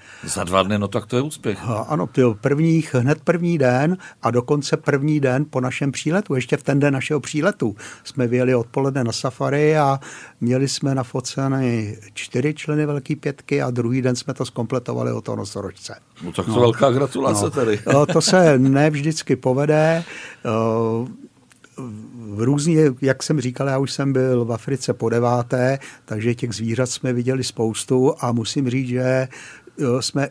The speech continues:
Speaker 2: vždycky, eh, viděli, ne vždycky jsme zkompletovali velkou pětku, ale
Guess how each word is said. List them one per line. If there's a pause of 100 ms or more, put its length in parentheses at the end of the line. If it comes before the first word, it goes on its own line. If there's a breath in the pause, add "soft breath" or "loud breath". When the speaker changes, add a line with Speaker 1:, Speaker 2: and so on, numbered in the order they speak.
(120)
Speaker 2:
vždycky, (240 soft breath)
eh, (460)
viděli,
ne
vždycky
jsme
zkompletovali
velkou
pětku,
ale